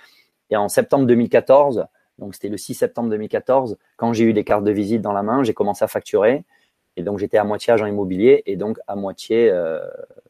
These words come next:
on va dire, thérapeute. Au début, je commençais à avoir un ou deux clients par semaine, puis trois, puis quatre, puis dix, jusqu'à, euh,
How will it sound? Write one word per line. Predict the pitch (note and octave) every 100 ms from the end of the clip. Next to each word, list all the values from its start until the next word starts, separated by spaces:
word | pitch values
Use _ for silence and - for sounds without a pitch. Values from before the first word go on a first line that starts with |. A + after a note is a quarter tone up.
| _ -
on |
va | D#2 D#2
dire, | -
thérapeute. | - F2 - B2+ G#2
Au |
début, | F#2+ G2+
je | -
commençais | F2+ -
à | F#2
avoir | F#2+ F#2+
un | G2
ou | F#2
deux | F#2
clients | F#2 - G#2 A#2 A#2+
par | - -
semaine, | - G2 A#2+
puis | B2+ G2
trois, | - A2+
puis | - F#2+
quatre, | G#2+ G#2+
puis | -
dix, | E2+ F#2 B2 - _ _ _ _ _ _ _ _ _ F2
jusqu'à, | F#2 G2+ - - - B2 C3+ B2 G2+ F#2
euh, | F2 E2+ E2 D#2+